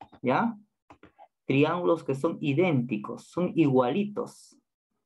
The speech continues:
Ahora, si dos triángulos son iguales, ¿cómo se va a resolver problemas de ese tipo? A ver, vamos a analizar eso. Para que dos triángulos sean igualitos, idénticos, chicos,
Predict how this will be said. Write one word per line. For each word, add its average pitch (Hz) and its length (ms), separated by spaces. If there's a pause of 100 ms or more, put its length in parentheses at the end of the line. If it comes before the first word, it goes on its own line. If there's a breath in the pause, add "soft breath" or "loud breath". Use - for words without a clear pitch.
(400 loud breath)
Ahora, 123 300
si 151 160
dos 240 220
triángulos 214 440
son 202 200
iguales, 202 480
¿cómo 226 280
se 208 160
va 175 300
a 151 80
resolver 147 540
problemas 143 600
de 113 140
ese 135 180
tipo? - 460
A - 100
ver, 110 140
vamos 139 320
a 127 260
analizar 107 520
eso. 101 260 (1500 loud breath)
Para 127 260
que 139 120
dos 233 220
triángulos 147 840 (480)
sean 170 440
igualitos, 127 960
idénticos, 139 680
chicos, 151 560